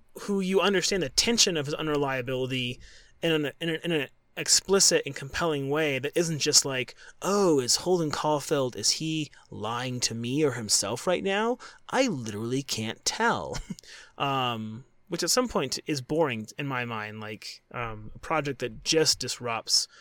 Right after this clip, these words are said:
is not as interesting as a project that use some of those, uses some of those same techniques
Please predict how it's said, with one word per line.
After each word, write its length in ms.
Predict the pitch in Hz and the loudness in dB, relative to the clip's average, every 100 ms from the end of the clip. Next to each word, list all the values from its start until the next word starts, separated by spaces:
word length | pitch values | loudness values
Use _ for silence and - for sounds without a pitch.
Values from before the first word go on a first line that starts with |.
| - - _ _ _ _ | -20 -20 _ _ _ _
is 200 | 143 139 | -4 -2
not 160 | 147 139 | -2 -4
as 80 | |
interesting 320 | 147 156 151 139 | -4 -2 -2 -4
as 100 | 127 | -6
a 60 | |
project 600 | - 151 135 131 123 - | -6 -2 -2 0 -2 -2
that 140 | 135 117 | -4 -2
use 320 | 143 151 151 | 2 4 6
some 160 | - 139 | 4 2
of 60 | |
those, 320 | 123 117 - - _ _ | -2 0 -2 -4 _ _
uses 340 | - 151 143 139 | -8 -4 -2 0
some 160 | 151 | -2
of 60 | 143 | -2
those 160 | 131 123 | 0 0
same 120 | 143 | 0
techniques 540 | 143 135 135 - - | -6 -6 -2 2 2